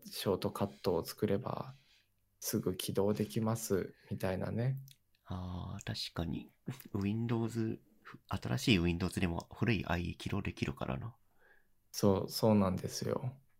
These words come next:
Speaker 1: で、それを事実上、あの、メインブラウザとして使ってる方々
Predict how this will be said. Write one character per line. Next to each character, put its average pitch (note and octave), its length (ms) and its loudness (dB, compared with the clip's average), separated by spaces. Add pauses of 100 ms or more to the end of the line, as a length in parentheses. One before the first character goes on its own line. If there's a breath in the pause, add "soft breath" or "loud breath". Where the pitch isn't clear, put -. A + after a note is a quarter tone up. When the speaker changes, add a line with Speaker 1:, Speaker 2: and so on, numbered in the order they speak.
(1200 soft breath)
Speaker 1:
で、 D3 480 10
そ - 180 6
れ B2 100 12
を B2+ 120 12
事 A#2+ 100 4 (300)
実 - 40 4
上、 A2 340 8
あ G2+ 40 4
の、 G2 160 2
メ A2 220 6
イ A2 100 8
ン G#2+ 80 8
ブ G#2+ 120 6
ラ G#2+ 160 10
ウ G2 40 6
ザ F2 140 2
と - 140 0
し - 60 -4
て - 120 -6
使 - 260 -2
っ - 80 -2
て - 140 0
る F#2 100 4
方 - 240 0
々 F#2 120 4